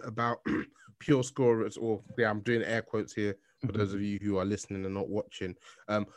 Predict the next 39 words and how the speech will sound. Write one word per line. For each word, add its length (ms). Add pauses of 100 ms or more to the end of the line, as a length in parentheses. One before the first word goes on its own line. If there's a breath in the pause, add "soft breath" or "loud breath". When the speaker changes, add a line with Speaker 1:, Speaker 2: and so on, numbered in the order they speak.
(120)
Speaker 1:
so 80
just 200
to 80
give 200
you 40
some 160
perspective, 640
firstly, 480
in 80
terms 280
of 100 (280 soft breath)
how, 260 (260 soft breath)
um, 420 (380)
Melo 240
stacks 360
up 120
with 140
players 280
currently 380
playing. 420
Steph 320
Curry, 380 (400 soft breath)
seventeen 480
thousand 420
two 180
hundred 300
and 120
six 240
points. 520 (400)
K 240
D, 300 (140)
twenty-three 500
thousand 420
four 200
hundred 300
thirty-six 520
points. 460 (320)
James 240
Harden, 480